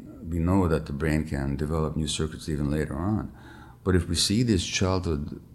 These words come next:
so-called diagnoses not as diseases, but as developmental problems,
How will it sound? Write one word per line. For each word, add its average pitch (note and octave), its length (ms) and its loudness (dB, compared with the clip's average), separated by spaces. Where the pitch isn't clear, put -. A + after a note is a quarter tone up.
so-called F2 480 2
diagnoses D#2+ 840 2
not F2+ 300 4
as F2+ 160 6
diseases, D2 880 -2
but E2+ 140 2
as D#2+ 100 6
developmental E2 680 4
problems, - 760 -8